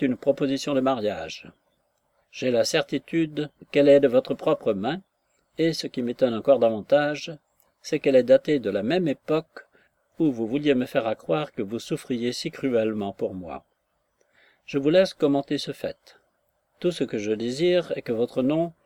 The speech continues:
ne soit plus jamais prononcé à S W. » Nous ne pouvons donner au lecteur une plus forte idée de la situation présente de monsieur Jones et des divers tourments qu'il éprouva alors, qu'en lui disant que son malheur était à un tel degré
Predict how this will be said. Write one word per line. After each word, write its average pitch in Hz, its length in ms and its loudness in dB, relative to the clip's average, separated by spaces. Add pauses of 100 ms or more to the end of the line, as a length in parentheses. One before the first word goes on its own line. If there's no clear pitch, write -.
(300)
ne 110 80 -10
soit - 220 0
plus 175 180 2
jamais 131 300 4
prononcé 120 760 -4
à 110 280 -10 (140)
S - 440 -6
W. » 110 480 -6 (1600)
Nous 101 120 -10
ne 104 100 -8
pouvons 151 380 -2
donner 147 280 2
au 139 100 4
lecteur 120 540 0
une 107 160 -10
plus 165 220 -4
forte - 300 -2
idée 131 240 0
de 95 120 -6
la 95 120 -2
situation 131 540 -4
présente 135 580 -4
de 104 100 -8
monsieur 104 320 -10
Jones 135 380 2 (680)
et 101 100 -12
des 117 140 -2
divers 147 340 0
tourments 160 420 0
qu'il 117 180 -4
éprouva 113 380 -2
alors, 156 680 -6 (640)
qu'en 117 140 -4
lui 123 160 -2
disant 147 340 -2
que 123 140 -4
son 127 180 -8
malheur 127 540 0
était - 300 -6
à 110 80 -2
un 107 100 -8
tel 147 280 -2
degré 131 460 -2